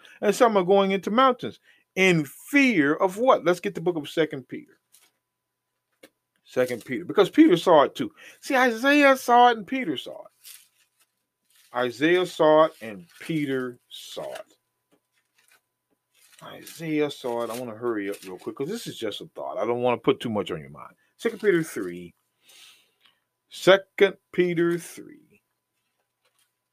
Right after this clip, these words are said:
verse eight, and we're gonna read down. It says, "But beloved, be not ignorant of this one thing, that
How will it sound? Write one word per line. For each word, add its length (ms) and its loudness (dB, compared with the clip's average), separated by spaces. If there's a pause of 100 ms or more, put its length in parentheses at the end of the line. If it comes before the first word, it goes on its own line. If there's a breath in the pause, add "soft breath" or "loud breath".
(1900)
verse 1200 -2 (1000)
eight, 400 2
and 120 -8
we're 60 -4
gonna 180 0
read 300 -2
down. 340 -20 (1600)
It 100 6
says, 280 6
"But 260 4
beloved, 440 4
be 140 4
not 300 4
ignorant 440 0
of 140 -8
this 200 -4
one 280 -4
thing, 420 -10 (420)
that 300 4